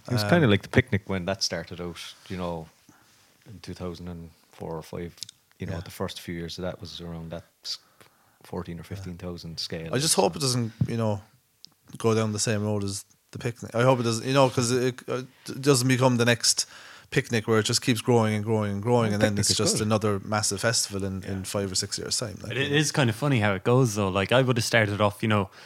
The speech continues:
Speaker 3: back in two thousand four going to Oxygen or something where it's, like,
Speaker 2: <laughs>
Speaker 3: eighty thousand people camping. And now I'm like, "Oh, I can't believe that they increased
Speaker 2: Yeah.
Speaker 3: the capacity from ten thousand to
Speaker 2: Yeah.
Speaker 3: fifteen thousand."
Speaker 2: I went to the first year of Oxygen, which I think was in two thousand and three,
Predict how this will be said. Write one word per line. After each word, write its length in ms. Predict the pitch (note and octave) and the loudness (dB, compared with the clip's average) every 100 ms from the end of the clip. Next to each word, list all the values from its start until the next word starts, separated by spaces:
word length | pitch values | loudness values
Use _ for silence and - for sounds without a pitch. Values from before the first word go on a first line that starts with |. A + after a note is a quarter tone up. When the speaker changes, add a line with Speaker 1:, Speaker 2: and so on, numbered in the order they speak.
| - | -8
Speaker 3:
back 180 | F#2+ - | -6 -2
in 80 | A#2 | 0
two 140 | A2+ | 0
thousand 400 | G#2+ A2 G#2+ G#2 G2+ | 2 2 2 0 0
four 260 | A2 G#2+ | 2 2
going 220 | G#2 G#2+ | 2 0
to 100 | G2 - | -2 -2
Oxygen 540 | C3 - A#2 G#2 G#2 | -2 -2 -4 -2 -2
or 100 | G2+ | -2
something 420 | F#2 G#2+ G2 G#2 | -2 -4 -2 -2
where 140 | G2+ G2+ | 2 2
it's, 160 | - | 4
like, 160 | G#2+ G#2 - - - | 2 0 -4 -14 -16
Speaker 2:
<laughs> 320 | - - - | -20 -18 0
Speaker 3:
eighty 200 | D3 D3+ | 6 6
thousand 400 | D3 D3 D3+ C#3+ | 6 6 6 4
people 300 | D3 D#3 C#3+ | 4 4 2
camping. 480 | B2+ D3+ D3 A#2+ F#2 - - A#2 | 4 2 4 0 -2 -8 -8 0
And 80 | |
now 160 | C3 C3+ | 4 4
I'm 80 | B2+ | 6
like, 240 | B2 A#2 - - | 4 2 -4 -2
"Oh, 80 | B2 | 4
I 120 | A#2+ | 4
can't 240 | A#2 F3+ C#3+ | 6 4 6
believe 320 | C#3+ C#3+ B2+ | 6 4 4
that 120 | B2+ | 0
they 160 | C3 C3 | 2 4
increased 300 | A#2+ C3 B2+ | 6 4 2
Speaker 2:
Yeah. 40 | C#3 | 2
Speaker 3:
the 60 | |
capacity 340 | - B2 - C3+ | 2 2 2 0
from 240 | A#2+ A#2 G2 - - | 2 2 0 -10 0
ten 240 | - C3 | 2 4
thousand 360 | A2 A#2+ A#2 A2+ | 4 2 0 0
to 80 | G#2 | 0
Speaker 2:
Yeah. 160 | A#2+ G#2+ | 2 2
Speaker 3:
fifteen 280 | G2+ A#2+ A#2 | 6 4 4
thousand." 640 | A2 G#2 F#2+ - C#3+ - - | 2 2 2 0 0 0 6
Speaker 2:
I 60 | C#3 | 8
went 160 | D#3+ | 8
to 80 | C#3 | 6
the 80 | B2+ | 2
first 360 | - D3+ D3+ | 6 6 6
year 140 | C3 B2 | 6 6
of 80 | A#2+ | 6
Oxygen, 520 | C#3 - A#2 A#2+ A2 | 4 2 -2 -2 0
which 120 | G#2+ | 0
I 80 | A2+ | 0
think 220 | D3 C#3+ | 0 -2
was 140 | A#2+ A2+ | -2 -2
in 100 | A2 | -2
two 140 | A2+ | -2
thousand 380 | A#2 A2 G#2+ G#2+ | 0 0 0 -2
and 120 | G#2 | -4
three, 380 | - C3+ A#2 | -2 0 0